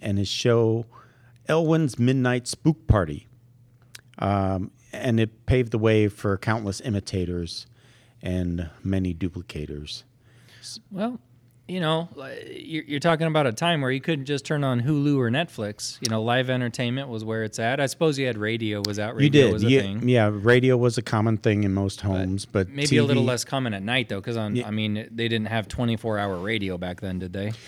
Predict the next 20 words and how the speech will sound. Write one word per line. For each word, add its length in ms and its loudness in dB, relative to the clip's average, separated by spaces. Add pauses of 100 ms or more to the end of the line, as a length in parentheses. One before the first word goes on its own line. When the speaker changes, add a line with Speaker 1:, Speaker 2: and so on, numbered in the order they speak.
(220)
Speaker 1:
I 100 2
think 180 0
they 140 2
did 240 6
sign 320 4
off 260 4
at 120 -2
some 180 2
point. 400 0
You 140 4
know, 200 2 (200)
usually 440 2
there 220 6
would, 180 2
I 120 4
think 200 0
there 100 4
would 120 -2
be 80 0
shows 540 2